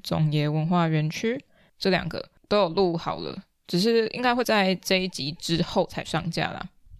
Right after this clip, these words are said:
因为很多展览都是在这集之前就已经展览完毕。那在今天，我一定要在时间上做一个进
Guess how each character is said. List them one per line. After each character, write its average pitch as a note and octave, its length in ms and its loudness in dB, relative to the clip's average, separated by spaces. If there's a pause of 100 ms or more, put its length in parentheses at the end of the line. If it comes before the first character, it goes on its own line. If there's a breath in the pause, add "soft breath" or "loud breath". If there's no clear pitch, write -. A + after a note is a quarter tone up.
因 G3+ 100 0
为 A3 60 4
很 G3+ 100 4
多 F3+ 120 4
展 - 140 -2
览 D#3+ 140 0
都 G3 100 2
是 G3 240 2
在 F#3 260 2 (360 loud breath)
这 A#3+ 120 -2
集 F3 220 0
之 G3 220 -2
前 - 240 -4
就 E3+ 100 0
已 D#3 60 0
经 D#3 320 0
展 D3+ 220 0
览 E3 240 -2
完 D3+ 300 -2
毕。 - 300 -4 (920 soft breath)
那 C#4 160 0
在 C#4 180 2
今 C4 320 -4
天， B3 540 -2
我 F3 120 2
一 E3+ 40 0
定 F#3 100 2
要 G#3 200 4
在 F#3+ 500 2
时 E3 280 0
间 E3+ 540 0
上 F3+ 520 -2
做 F3+ 200 2
一 E3+ 60 0
个 D#3+ 200 0 (140)
进 F3 320 0